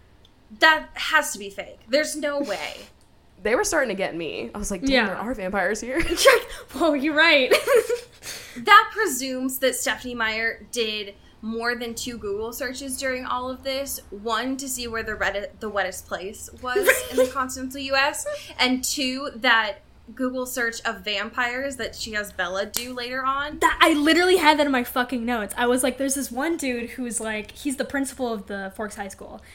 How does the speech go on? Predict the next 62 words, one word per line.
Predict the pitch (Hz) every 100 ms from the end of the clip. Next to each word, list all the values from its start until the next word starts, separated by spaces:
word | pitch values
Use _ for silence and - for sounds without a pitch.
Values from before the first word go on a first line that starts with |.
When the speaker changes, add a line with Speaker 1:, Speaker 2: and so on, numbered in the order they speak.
| -
Speaker 3:
and | 233
he's | 233 247 269
just | 262
like," | 311 -
Speaker 1:
Which, | - - -
what | 466 427
the | 359 -
fuck, | 320 269 -
first | 269 254 -
of | -
Speaker 3:
Right. | 294 269
Speaker 1:
all? | 214
Speaker 3:
He | 320 370
also | 381 480
looks | - -
like | 440 -
he's, | 302 302 403
like, | 392 -
in | 262
his | 254
twenties. | - 240 202 214
Like, | 277
he's | 349
just | 320 -
like, | 330
"Are | 254
you | 302 480
allowed | 277 330
to | 339
be | 302
a | 262
principal?" | 254 262 302 349 427 605 571 453
<laughs> | 466 - - - - 403 - 349 - 381 - - - -
He's | 277 262
like, | 269 339
"Oh, | 339 330 302
you | 294
know, | 349 349
it's | 262
actually | 339 370 466 453
kind | 262 285
of | 302
faithful. | - 294 - 254 240
There's | 254
stuff | 320 311
that | 320
isn't | 285 247
right, | 226 254
but, | 254
like, | 233 240
a | 226
lot | 226
of | 339
stuff | - 302
is, | 277
like, | 254 240
pretty | - 269
impressive | 269 247 254 254 240 220
for | 226
someone | 226 214 214
who, | 220 214
like, | 214 202 -